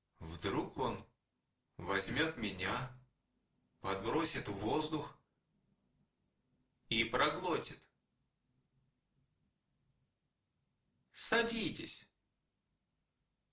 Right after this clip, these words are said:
снова предложил мне этот странный человек. «Отдыхайте».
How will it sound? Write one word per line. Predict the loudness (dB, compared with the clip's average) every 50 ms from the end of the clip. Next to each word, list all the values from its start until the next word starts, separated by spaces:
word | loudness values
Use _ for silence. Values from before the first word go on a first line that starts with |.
| _ 0
снова | 2 4 4 6 6 6 6 6 4 0
предложил | 0 0 0 2 2 4 4 4 2 0 0 -2
мне | -2 -2 -2
этот | -2 -2 0 0
странный | 0 0 0 2 0 0 0 0 -2 -2
человек. | -2 -2 0 0 0 0 -2 -2 -4 -6 -12 _ _ _ _ _ _ _ _ _ _ _ _ _ _ _ _ _ _ _ _ _ _ _ _ _ _ _ _ _ _
«Отдыхайте». | -2 0 0 0 2 0 0 0 0 0 0 0 0 0 -2 -6 -14 -16 -18